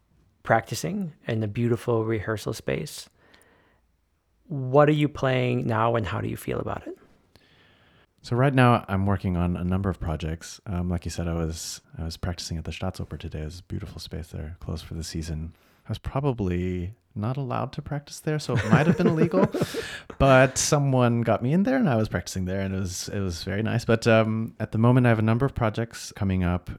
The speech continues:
Speaker 2: The one that I'm most excited about is I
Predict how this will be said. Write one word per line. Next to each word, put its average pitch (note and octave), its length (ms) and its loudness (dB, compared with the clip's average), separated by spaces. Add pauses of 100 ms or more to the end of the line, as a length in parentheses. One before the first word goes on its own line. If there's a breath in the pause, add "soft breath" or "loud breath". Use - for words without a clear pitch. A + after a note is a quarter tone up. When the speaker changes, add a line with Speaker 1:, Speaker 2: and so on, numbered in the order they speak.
(120)
Speaker 2:
The G#2+ 280 -6
one G2+ 300 0
that F#2+ 100 -2
I'm F2+ 420 0
most G#2+ 340 2
excited E2+ 340 -4
about D#2+ 340 -6
is E2 440 -6 (500 loud breath)
I F2 680 -2